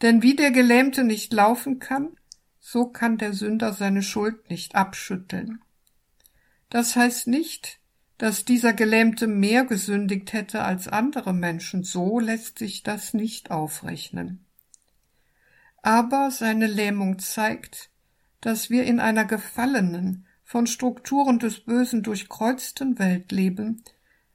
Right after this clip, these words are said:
an der jeder Mensch auf seine Weise Anteil hat. Wir vergessen oftmals zu schnell, dass auch wir Sünder sind. Wir bilden uns auf unser Tun etwas ein und meinen, dass wir unsere Fehler selbst in den Griff bekommen.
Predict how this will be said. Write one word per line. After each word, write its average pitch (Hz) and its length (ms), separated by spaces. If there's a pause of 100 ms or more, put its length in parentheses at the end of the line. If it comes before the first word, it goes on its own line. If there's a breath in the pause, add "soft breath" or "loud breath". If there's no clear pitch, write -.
an 220 240
der 226 140
jeder 262 360
Mensch 247 300
auf 240 160
seine 214 420
Weise 214 360
Anteil 180 460
hat. 160 300 (1400 soft breath)
Wir 254 140
vergessen 277 560
oftmals 196 640
zu 285 220
schnell, 240 460
dass 233 220
auch 226 200
wir 247 240
Sünder 208 420
sind. 180 560 (500)
Wir 214 120
bilden 220 460
uns 226 420
auf 196 160
unser 208 340
Tun 254 260
etwas 233 440
ein 247 360
und 214 200
meinen, 220 600 (280 loud breath)
dass 233 300
wir 233 140
unsere 226 420
Fehler 226 420
selbst 214 480
in 220 120
den 233 180
Griff 214 320
bekommen. 170 720